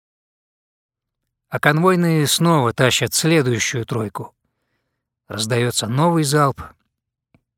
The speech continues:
и новая тройка падает следом за второй. Обречённые на гибель люди ещё теснее сгрудились,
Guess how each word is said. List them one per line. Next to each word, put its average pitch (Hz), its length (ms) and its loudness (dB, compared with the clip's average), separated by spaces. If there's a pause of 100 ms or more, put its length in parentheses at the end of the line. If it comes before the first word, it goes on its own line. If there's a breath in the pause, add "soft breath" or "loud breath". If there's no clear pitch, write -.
(100)
и 107 120 -8
новая 147 420 4
тройка 135 400 0
падает 127 460 2
следом 127 480 -2
за 117 100 -2
второй. 104 540 -8 (2250)
Обречённые 151 800 0
на 147 160 2
гибель 147 420 0
люди 156 280 0
ещё 147 300 2
теснее 160 800 -2 (640)
сгрудились, 135 920 -4